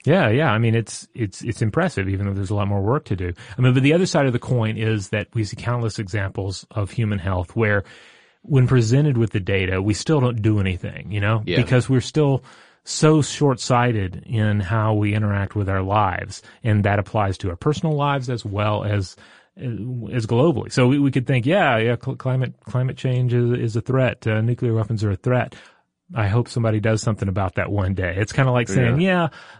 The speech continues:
Speaker 1: one of these days I'll get into shape and start eating right."
Speaker 2: Right. Yeah. That's what it makes me think of, uh, from <laughs> personal perspective. You know,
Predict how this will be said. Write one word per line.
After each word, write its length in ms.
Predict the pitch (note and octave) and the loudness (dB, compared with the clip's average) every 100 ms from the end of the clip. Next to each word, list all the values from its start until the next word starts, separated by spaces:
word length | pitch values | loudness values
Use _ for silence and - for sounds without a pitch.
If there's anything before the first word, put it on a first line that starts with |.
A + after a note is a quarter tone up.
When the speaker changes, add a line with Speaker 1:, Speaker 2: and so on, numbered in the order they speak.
| - D#3 | -12 -6
Speaker 1:
one 300 | D3 D#3 D#3 | -2 0 2
of 60 | |
these 160 | C#3+ A#2+ | 0 2
days 180 | C3 A#2 | 2 2
I'll 80 | |
get 140 | A2 A#2 | 0 0
into 120 | G#2 | -2
shape 340 | F#2+ A2+ G2+ | -2 0 -2
and 100 | - | -2
start 200 | G2 G2 | -4 -2
eating 220 | F#2 F#2+ F2+ | -2 -2 -4
right." 300 | F#2+ - - | -6 -6 -6
Speaker 2:
Right. 520 | A2 A#2 A2+ F#2+ F2+ - | 0 4 4 2 -2 -2
Yeah. 440 | G#2+ G2 E2 D2+ | 0 2 2 0
That's 200 | G2 - | -2 0
what 140 | B2 | 2
it 160 | G#2 E2+ | 2 0
makes 240 | F#2+ F2 | -4 -4
me 140 | F#2 F2 | -4 -6
think 320 | - E2 D#2 | -4 -8 -4
of, 280 | D#2 D2+ D2+ | -4 -4 -6
uh, 300 | - D#2 D2+ | -6 -4 -4
from 240 | C#2+ E2 D2 | -6 -8 -10
<laughs> 600 | - - G#2+ E2 - - | -12 -8 -6 -6 -10 -12
personal 440 | - F#2+ F2 E2 D#2 | -6 -4 -4 -6 -8
perspective. 760 | D#2+ D2+ C#2+ C#2+ - C2+ D#2 | -8 -8 -8 -8 -8 -10 -8
You 100 | D#2 | -8
know, 220 | E2 E2 | -6 -6